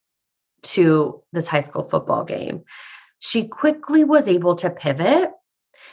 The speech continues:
and see what was next best option for her. What was next best thing in her life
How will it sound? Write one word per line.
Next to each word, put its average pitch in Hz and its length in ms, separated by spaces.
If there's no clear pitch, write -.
and 185 200
see 180 300
what 190 560
was 180 320
next 165 640
best 139 380
option - 420
for - 200
her. - 360
What 190 380
was 247 220
next 208 280
best - 380
thing 180 380
in 196 160
her 185 300
life 170 420